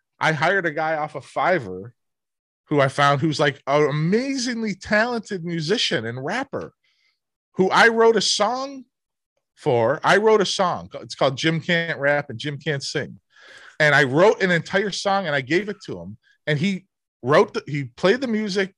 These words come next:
rapped the song, sang it, and gave it to me as a music video. And it was, like, cheap. I was blown away, like, the, the level where we, so that's what it is. It's kind of that kind of,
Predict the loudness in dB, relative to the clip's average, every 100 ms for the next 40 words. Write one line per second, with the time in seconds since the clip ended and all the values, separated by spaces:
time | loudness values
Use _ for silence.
0 | _ 2 2 2 -6 -4 -2 -2 -4 -6
1 | -4 -4 -6 -6 -6 -4 -6 -8 -6 -4
2 | -4 -4 -6 -8 -8 -8 -8 -10 -14 _
3 | _ _ _ _ _ _ _ _ _ _
4 | _ _ 0 0 -2 -6 _ _ -2 -2
5 | 0 4 4 2 -2 -20 _ _ _ -2
6 | 0 0 -2 -2 2 4 4 4 4 4
7 | 2 2 0 0 -2 0 -4 -2 -2 -2
8 | -6 -2 -2 -4 -4 -4 0 -2 -4 -6
9 | -6 -8 -12 -16 -2 0 2 0 0 -6
10 | -6